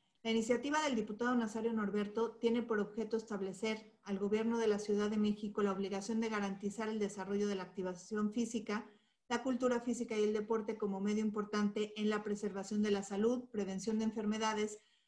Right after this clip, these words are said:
así como la prevención de accidentes y, y consumo de sustancias psicoactivas,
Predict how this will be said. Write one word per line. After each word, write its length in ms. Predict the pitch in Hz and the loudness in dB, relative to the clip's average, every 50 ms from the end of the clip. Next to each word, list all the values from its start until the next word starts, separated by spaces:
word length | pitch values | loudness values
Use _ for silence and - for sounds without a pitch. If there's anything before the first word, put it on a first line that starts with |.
| _ _ | _ _
así 220 | - 220 - 277 269 | -4 -2 0 0 0
como 180 | 277 269 269 254 | 2 2 4 4
la 160 | 240 214 214 | 4 4 4
prevención 460 | 214 208 208 208 208 202 240 233 233 | 2 2 4 2 2 2 2 2 2
de 80 | 233 233 | 2 0
accidentes 800 | 233 - - 226 214 226 233 240 233 233 247 247 254 254 - - _ | -2 -4 -4 -2 0 2 2 2 2 2 2 0 0 -2 -4 -8 _
y, 200 | 240 233 220 - - - - _ _ _ | -6 -6 -6 -6 -14 -20 -20 _ _ _
y 160 | - 233 233 | -2 -2 0
consumo 400 | 226 254 240 233 247 254 226 226 | 0 0 0 0 0 0 0 2
de 120 | 226 214 208 | 2 0 0
sustancias 640 | 208 202 - - 208 202 202 208 208 202 202 - - _ _ _ _ _ _ | -2 -6 -6 -4 -2 -2 0 0 -2 -4 -4 -8 -16 _ _ _ _ _ _
psicoactivas, 840 | - - 226 214 - 214 202 - - 214 196 175 170 - - - - | -4 -4 -4 0 2 0 0 0 -2 -2 -2 -2 -2 -8 -12 -20 -20